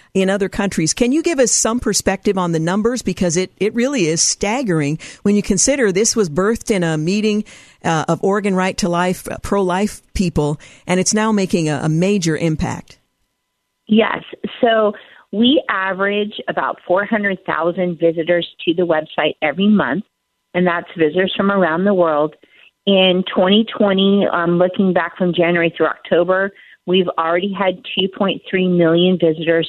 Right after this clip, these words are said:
Speaker 2: to our website, and social media is so huge right now. Um, we've had thirteen million people interact with us on our Facebook page. Um, and, you know, it just,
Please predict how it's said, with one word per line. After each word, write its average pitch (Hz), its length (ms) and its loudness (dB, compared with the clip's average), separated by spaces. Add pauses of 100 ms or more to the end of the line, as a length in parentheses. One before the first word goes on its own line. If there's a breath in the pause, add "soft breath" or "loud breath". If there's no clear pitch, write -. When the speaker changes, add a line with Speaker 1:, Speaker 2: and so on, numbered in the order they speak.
(160)
Speaker 2:
to 175 120 4
our 170 120 0
website, 170 720 -2 (540 soft breath)
and 180 220 0 (100)
social 220 380 0
media 196 420 2
is 180 80 0 (140)
so 180 180 2 (140)
huge 180 260 0
right 185 220 0
now. 175 400 -2 (360 loud breath)
Um, 175 240 -2
we've 180 240 4
had 175 200 -4 (180)
thirteen 196 640 0
million 185 600 0 (200)
people 180 380 4
interact 160 500 0
with 175 160 -4
us 180 140 2
on 160 120 -4
our 151 200 -6
Facebook 190 420 -4
page. 220 300 2 (800 loud breath)
Um, 180 300 -2 (100)
and, 175 360 0 (460)
you 202 120 4
know, 180 120 4
it 180 180 0
just, 190 160 0